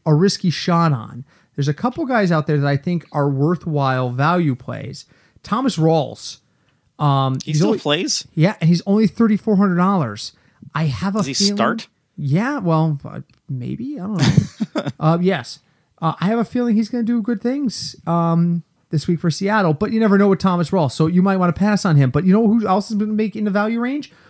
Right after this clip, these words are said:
Speaker 1: Orleans Darkwa is still forty-five hundred dollars. Unless Perkins comes back this week, which I have not seen anything that says he's going to, I, Darkwa is a good play.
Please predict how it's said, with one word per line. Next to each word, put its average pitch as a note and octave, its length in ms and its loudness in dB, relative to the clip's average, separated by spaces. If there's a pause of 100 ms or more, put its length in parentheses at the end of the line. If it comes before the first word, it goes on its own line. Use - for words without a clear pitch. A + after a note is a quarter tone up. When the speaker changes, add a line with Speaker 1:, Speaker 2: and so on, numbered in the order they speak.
(260)
Speaker 1:
Orleans C4 460 2
Darkwa E3 560 -2 (440)
is E3+ 140 2
still B3+ 220 0
forty-five G#3 580 0
hundred D#3+ 160 4
dollars. C#3 520 -2 (440)
Unless G#3+ 340 2
Perkins G3 540 2
comes E3+ 280 2
back C3 440 -4
this - 220 -6
week, C4+ 260 -2
which F#3+ 180 2
I G#3+ 160 -2
have F4+ 140 -2
not F#3+ 260 0
seen F#3+ 200 0
anything F#3 260 2
that C#3+ 120 0
says E3 180 2
he's C3 140 2
going C#3+ 360 2
to, D#4+ 360 2 (680)
I, - 440 -6 (120)
Darkwa G#3 400 4
is F3 80 6
a E3+ 60 4
good D3+ 200 2
play. - 340 -6